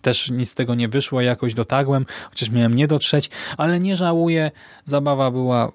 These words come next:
w porządku i myślę, że kolejne części też mogą być ciekawe, zwłaszcza że właśnie, zakończenie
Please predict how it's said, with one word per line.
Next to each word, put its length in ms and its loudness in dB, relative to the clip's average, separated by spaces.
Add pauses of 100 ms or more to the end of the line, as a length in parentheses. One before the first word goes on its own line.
w 60 -20
porządku 800 -2
i 160 -2
myślę, 360 2
że 120 2
kolejne 340 2
części 280 -2
też 140 0
mogą 240 -2
być 120 -2
ciekawe, 420 0
zwłaszcza 380 0
że 160 0 (420)
właśnie, 600 0 (480)
zakończenie 640 0